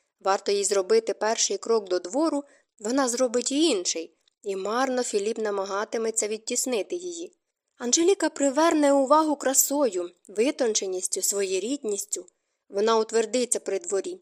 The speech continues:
зачепиться, впровадиться, подібно до всіх інших, неробам, честолюбцям, до біса боязкість і скромність. Прикрившись віялом, мадмуазель де Паражон глузливо пирснула.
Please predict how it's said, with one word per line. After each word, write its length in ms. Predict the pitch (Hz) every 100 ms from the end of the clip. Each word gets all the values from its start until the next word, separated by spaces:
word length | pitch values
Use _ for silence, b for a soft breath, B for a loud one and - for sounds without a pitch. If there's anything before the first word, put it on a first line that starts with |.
| _ -
зачепиться, 760 | 214 220 320 262 - - - 175
впровадиться, 840 | - 196 185 277 240 202 - 180 b b _
подібно 480 | 214 285 311 294 254
до 120 | 220
всіх 420 | - 330 311 -
інших, 560 | 247 202 185 - - _ _ _
неробам, 600 | 202 190 269 302 220 202
честолюбцям, 840 | - 214 - 226 226 208 - - - _ _ _ _ -
до 100 | 190
біса 400 | 180 226 - 185
боязкість 720 | 196 196 185 - 185 - 196
і 20 |
скромність. 840 | - - 190 180 180 - - - _ _ _ _ _ _ _ _ _ _ _ _ _
Прикрившись 600 | - 220 392 403 - -
віялом, 540 | 214 359 349 294 294 294
мадмуазель 720 | 226 214 214 202 196 262 392
де 100 | 269
Паражон 540 | 262 226 208 202 285 294
глузливо 600 | 226 226 190 190 220 220
пирснула. 680 | - 196 - - 165 107